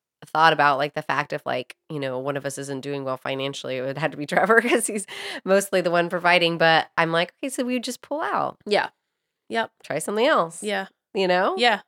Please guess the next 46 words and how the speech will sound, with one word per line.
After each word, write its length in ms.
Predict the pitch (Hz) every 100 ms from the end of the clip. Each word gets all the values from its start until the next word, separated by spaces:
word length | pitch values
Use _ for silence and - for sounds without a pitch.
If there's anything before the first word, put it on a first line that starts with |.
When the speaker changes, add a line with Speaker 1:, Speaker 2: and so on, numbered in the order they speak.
| _
Speaker 1:
Or 80 | 202
do 180 | 196 202
it 60 | 202
at 140 | 185
a 360 | 175 170 160 -
lower 360 | 160 156 156
level 280 | 151 147 143
and 100 | 143
not 160 | 131 -
so 100 | 135
extreme 420 | 131 - 98 69 -
Speaker 2:
Right. 340 | 220 180 151
There's 160 | 196 185
Speaker 1:
or 40 |
Speaker 2:
always 180 | 196 190
Speaker 1:
whatever. 120 | 185 180
Speaker 2:
options 260 | 180 185
with 120 | 185 170
that, 180 | 139
too. 100 | - 226
Speaker 1:
There's 120 | 247
always 220 | 294 392 -
options. 840 | 226 262 - 139 123 113 - - _ _ _ - - - - _ 240
Speaker 2:
I 100 | 233
don't 120 | 220
know. 240 | 185 175 -
But, 160 | 240 208
uh, 200 | 220 208
so 240 | 277 247
yesterday, 520 | 240 240 269 254 247
so, 400 | 220 254 226 214 208 -
okay, 220 | 220 175
so 140 | -
yesterday, 500 | 214 233 247 - 190
back 220 | 185 180 -
to 100 | 190
that, 340 | 170 170 - 202
um, 320 | 190 175 180
BuzzFeed 400 | 202 202 - 226
did 140 | 214
an 80 | 208
interview 360 | 190 185 190 180
with 200 | 175 -
me, 160 | 180
and 120 | 180 190
then 260 | 180 180